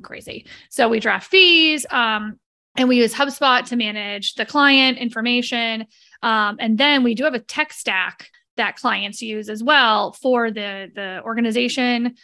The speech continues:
of the, um, the flow for the actual onboarding process, in addition to the technology that we use. So all, in our communication technology too is huge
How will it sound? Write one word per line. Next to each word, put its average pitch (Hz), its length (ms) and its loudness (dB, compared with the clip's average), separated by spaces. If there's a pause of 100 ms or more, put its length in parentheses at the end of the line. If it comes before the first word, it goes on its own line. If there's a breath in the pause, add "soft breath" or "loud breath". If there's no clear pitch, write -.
(180 soft breath)
of 233 280 2
the, 226 100 2 (200)
um, 208 380 -8 (100)
the 240 80 -6
flow 214 340 -2
for 196 380 -8 (280)
the - 100 -6
actual 214 300 -6
onboarding 220 420 -4
process, 202 560 -6 (240 soft breath)
in 247 80 -2
addition 220 380 -2
to 220 100 -12
the 202 80 -10
technology 185 640 -10
that 147 140 -12
we - 80 -16
use. - 400 -16 (180 soft breath)
So 208 380 -2 (160)
all, 285 140 2
in 285 180 0
our 254 160 0
communication 247 800 2
technology 208 640 -8
too 254 440 0
is 226 140 -12
huge 196 400 -14